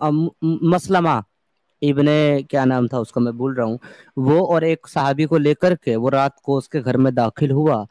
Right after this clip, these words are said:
जब वो अपने नवजात बच्चे को अपनी छाती पर लेटा करके दूध पिला करके सुला रही थी, उसने तलवार निकाली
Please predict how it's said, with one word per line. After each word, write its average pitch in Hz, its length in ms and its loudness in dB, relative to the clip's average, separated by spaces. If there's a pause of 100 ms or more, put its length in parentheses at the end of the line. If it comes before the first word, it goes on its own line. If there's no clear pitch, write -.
(400)
जब 131 160 -2
वो 143 160 -2
अपने 147 440 -4
नवजात 143 640 2
बच्चे 151 460 0
को 117 240 2
अपनी 139 200 0
छाती 135 420 -2
पर 135 340 -2
लेटा 131 400 0
करके 120 500 -2 (400)
दूध 147 340 0
पिला 131 300 -2
करके 123 380 -2
सुला 135 400 -2
रही 131 280 -4
थी, 104 340 -8 (400)
उसने 147 320 2
तलवार 135 540 0
निकाली 135 680 -2